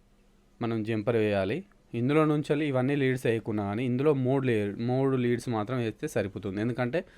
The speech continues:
ఇక్కడ నడిచేది ఒకటే మోటార్ కాబట్టి ఇది మొత్తం వేయకున్నా కానీ ఏం ప్రాబ్లం లేదు. చూడొచ్చు ఇక్కడ కట్ అయిపోయింది. అల్లుకున్నాయి అని ఎందుకు అల్లుకున్నాయి అంటే ఈ లైన్ అనేది లూజ్గా ఉండటం వల్ల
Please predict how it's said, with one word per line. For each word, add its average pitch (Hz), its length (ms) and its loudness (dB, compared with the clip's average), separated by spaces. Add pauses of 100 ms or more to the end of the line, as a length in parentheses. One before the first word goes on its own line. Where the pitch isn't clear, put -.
(300)
ఇక్కడ 127 280 2
నడిచేది 123 380 2
ఒకటే 131 260 0
మోటార్ 123 300 0
కాబట్టి 110 440 0
ఇది 123 180 -2
మొత్తం 117 300 -2
వేయకున్నా 110 520 -4
కానీ 110 200 -6 (440)
ఏం 117 160 -2
ప్రాబ్లం 107 360 -2
లేదు. 98 200 -4 (560)
చూడొచ్చు 127 420 -2
ఇక్కడ 120 280 -2
కట్ 104 240 -2
అయిపోయింది. 113 460 -4 (1900)
అల్లుకున్నాయి 143 580 2
అని 135 220 0
ఎందుకు 127 300 0
అల్లుకున్నాయి 113 500 2
అంటే 95 300 -4
ఈ 139 100 0 (100)
లైన్ 117 320 2
అనేది 123 300 -2
లూజ్గా 120 500 0
ఉండటం 107 580 -2
వల్ల 98 200 -4